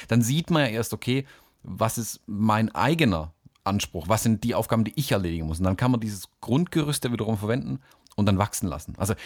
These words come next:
meine ursprüngliches, mein ursprüngliches Projekt, was so eine Hochzeit war, war auch relativ simpel gestrickt. Das waren irgendwie zehn Punkte. Heute sind es, glaub ich, über,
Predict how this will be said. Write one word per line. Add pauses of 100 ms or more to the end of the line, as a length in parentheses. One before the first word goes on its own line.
(120)
meine
ursprüngliches,
mein
ursprüngliches
Projekt,
was
so
eine
Hochzeit
war,
war
auch
relativ
simpel
gestrickt.
Das
waren
irgendwie
zehn
Punkte. (380)
Heute
sind
es,
glaub
ich,
über,